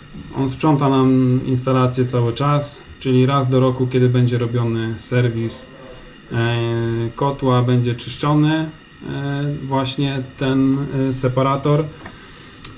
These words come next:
Tutaj kolejna ta siwa puszka to jest zawór przełączający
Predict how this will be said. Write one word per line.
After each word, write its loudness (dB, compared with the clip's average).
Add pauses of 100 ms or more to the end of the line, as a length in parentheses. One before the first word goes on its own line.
Tutaj 2 (140)
kolejna 2
ta 0 (340)
siwa 0
puszka -2
to 2
jest 0
zawór 2
przełączający 2